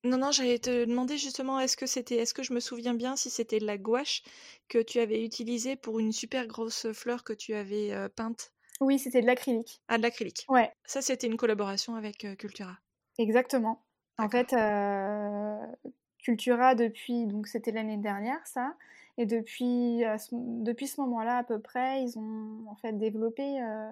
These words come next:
Speaker 2: toute une gamme de produits, hem, qui est vraiment spécifique à Cultura, qui s'appelle, alors pour les beaux-arts, ça s'appelle Monali. En fait, c'est
Speaker 1: Ouais.
Speaker 2: une marque de Cultura, donc c'est la marque des
Speaker 1: Ah ouais.
Speaker 2: beaux-arts de Cultura qui s'appelle Monali,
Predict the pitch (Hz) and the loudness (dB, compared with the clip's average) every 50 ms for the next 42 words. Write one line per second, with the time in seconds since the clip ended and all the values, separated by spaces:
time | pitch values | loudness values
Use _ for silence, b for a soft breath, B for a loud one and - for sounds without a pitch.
0 | 233 233 - - 240 233 - - 226 220 214 240 240 226 226 226 220 - - 220 | -12 -14 -14 -14 -14 -12 -8 -8 -6 -4 -2 -2 0 0 0 -2 -4 -4 -6 -6
1 | 208 214 233 254 262 269 - _ _ - 226 208 202 202 208 214 226 233 - _ | -4 -4 -4 -6 -6 -6 -8 _ _ -12 -10 -10 -8 -8 -8 -10 -10 -12 -14 _
2 | _ _ _ _ _ _ _ - - 233 214 214 220 220 240 254 247 - - 254 | _ _ _ _ _ _ _ -8 -6 -4 -4 -4 -2 -4 -4 -4 -6 -4 -6 -6
3 | 247 - - - - - 240 226 - 233 214 208 - 233 208 214 262 285 _ b | -6 -6 -12 -16 -10 -6 -6 -6 -6 -6 -10 -8 -6 -8 -6 -6 -8 -12 _ b
4 | b b b b b b b b b b b b _ _ _ _ - 247 233 - | b b b b b b b b b b b b _ _ _ _ -8 -6 -4 -2
5 | 220 208 - 226 220 220 233 - - - 196 190 190 202 214 220 - - 226 220 | -2 0 0 0 0 0 -2 -6 -6 -4 -4 -4 -4 -6 -8 -10 -6 -2 0 2
6 | 226 208 226 233 226 233 240 - - 240 220 - 208 208 202 196 226 233 226 220 | 2 4 4 4 4 4 2 0 -4 -6 -4 -4 -2 -2 -2 0 0 0 0 2
7 | 208 208 208 - - _ _ _ _ _ _ _ - 214 - 294 294 - 240 226 | 0 0 -2 -4 -6 _ _ _ _ _ _ _ -6 -2 -2 -2 0 0 2 2
8 | 208 196 196 190 196 208 269 320 - 269 233 208 240 247 247 - 254 220 - - | 2 2 0 -2 2 2 2 2 2 2 2 2 2 0 0 -2 -4 -4 -2 -2
9 | 220 196 190 196 190 196 202 202 - - 202 202 202 208 214 254 269 254 254 196 | -2 -2 -2 -4 -6 -8 -12 -12 -8 -6 -4 -4 -2 0 0 0 0 0 0 0
10 | 208 196 208 214 208 220 240 269 269 262 - 208 180 202 240 240 240 - 226 202 | 0 2 2 2 4 6 6 4 4 0 -6 -4 0 2 2 2 2 -2 -6 -6
11 | - - 214 196 202 220 269 269 _ - - - - - 208 - 214 220 220 208 | -6 -4 -4 0 0 0 -2 -2 _ -18 -20 -16 -16 -12 -8 -6 -6 -4 -4 -6
12 | 208 202 202 196 208 214 220 | -6 -6 -6 -8 -8 -10 -12